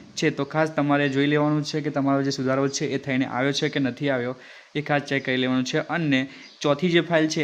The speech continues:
એની અંદર સરકારી ઉચ્ચતર માધ્યમિક શિક્ષણ સહાયક વાંધા અરજીઓની સૂચનાઓ એની અંદર આપેલી છે કે જેમાં તમારે કઈ કઈ સૂચનાઓ જે છે ધ્યાનમાં રાખવાની છે એ આપણે જોવાનું છે. આની અંદર ખાસ કે તમારે વાંધા અરજી જે છે એ કોને કોને આપવાની રહેશે,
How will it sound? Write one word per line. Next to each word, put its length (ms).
એની 240
અંદર 120
સરકારી 440
ઉચ્ચતર 260
માધ્યમિક 420
શિક્ષણ 440
સહાયક 360
વાંધા 360
અરજીઓની 1400
સૂચનાઓ 460
એની 160
અંદર 120
આપેલી 340
છે 160
કે 160
જેમાં 320
તમારે 320
કઈ 160
કઈ 180
સૂચનાઓ 480
જે 180
છે 220
ધ્યાનમાં 420
રાખવાની 400
છે 160
એ 100
આપણે 200
જોવાનું 320
છે. 80
આની 220
અંદર 140
ખાસ 280
કે 100
તમારે 320
વાંધા 480
અરજી 340
જે 160
છે 180
એ 80
કોને 220
કોને 180
આપવાની 360
રહેશે, 220